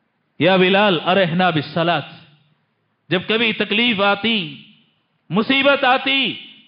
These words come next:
تو دنیا کے کسی انسان کے سامنے آپ نہیں جاتے، اللہ کے دربار میں آتے اور بلال سے کہتے کہ اے بلال، ہمیں آرام پہنچاؤ، سکون دو۔ عبادتوں کے ذریعے،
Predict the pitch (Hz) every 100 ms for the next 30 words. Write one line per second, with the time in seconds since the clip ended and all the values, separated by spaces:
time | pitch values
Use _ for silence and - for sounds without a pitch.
0 | _ _ _ _ _ 190 196 233 277 302
1 | 269 254 254 247 277 233 233 240 277 277
2 | 262 247 240 254 269 285 294 - - -
3 | 202 262 262 254 247 277 277 269 262 226
4 | 143 - - 160 202 226 208 208 202 190
5 | 180 202 233 214 208 190 190 196 180 -
6 | 151 175 180 196 220 226 202 190 196 190
7 | 240 214 - - - 208 190 170 - 247
8 | 247 247 262 311 285 214 151 214 277 240
9 | - - - - 220 254 294 311 285 269
10 | 254 240 233 233 196 175 170 254 202 330
11 | 381 359 330 311 294 170 - 143 170 185
12 | 185 180 254 185 170 170 185 160